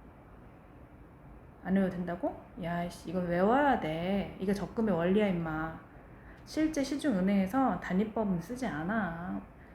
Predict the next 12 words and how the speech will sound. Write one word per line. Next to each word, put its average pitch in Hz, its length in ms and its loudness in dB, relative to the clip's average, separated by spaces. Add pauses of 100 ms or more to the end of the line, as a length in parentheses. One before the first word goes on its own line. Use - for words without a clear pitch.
(120)
이론상에만 247 720 2
존재해, 190 440 -2
얘들아. 170 500 -8 (560)
단위법이랑 226 560 2
비교할까? 185 380 0
너는 208 280 2
단위-, 208 240 2 (140)
단위법 208 360 2
기억나? 214 400 0 (1200)
기억나, 190 320 4
안 165 160 0
나? 165 120 -6